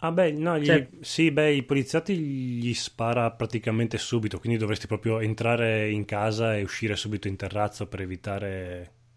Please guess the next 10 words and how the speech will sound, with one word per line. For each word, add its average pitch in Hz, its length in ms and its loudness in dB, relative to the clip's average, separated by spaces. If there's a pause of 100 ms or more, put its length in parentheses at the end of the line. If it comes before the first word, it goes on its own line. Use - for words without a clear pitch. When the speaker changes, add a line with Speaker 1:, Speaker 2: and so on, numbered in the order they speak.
(140)
Speaker 1:
che 110 140 -6
i, 95 760 -10
i 101 60 -8
poliziotti 98 600 -6
no, 90 960 -10 (100)
Speaker 2:
Ah, 120 220 -6
Speaker 1:
non 104 180 -4
Speaker 2:
ok. - 20 2
Speaker 1:
vengano 101 280 0
sparati. 95 640 -8